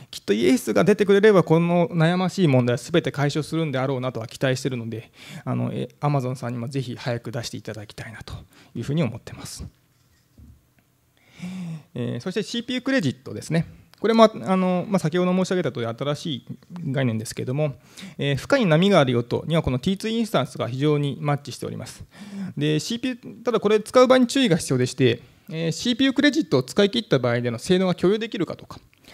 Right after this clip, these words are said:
で、使い切る前にクレジットの回復が見込めるかどうかですね。えー、下にちょっとグラフ出してるんですけど、こういった形で、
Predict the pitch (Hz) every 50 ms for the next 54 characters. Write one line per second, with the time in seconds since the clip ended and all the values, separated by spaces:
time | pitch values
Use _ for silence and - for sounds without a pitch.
0 | - - _ - 185 196 180 - - - 202 196 202 185 220 196 185 160 147 135
1 | 131 135 165 185 226 - - 175 - 165 170 175 - - 180 180 165 - 165 165
2 | 190 170 - 196 180 151 156 156 - 202 220 233 240 240 - 135 - 95 - -
3 | - - - 165 180 165 - _ _ _ - - - - 180 131 - 160 - -
4 | - 226 - 240 185 143 135 139 147 165 196 190 196 220 220 - - - 110 95
5 | 107 - - 127 120 - - - _ _ - - 226 233 226 226 226 220 220 196
6 | 196 196 - -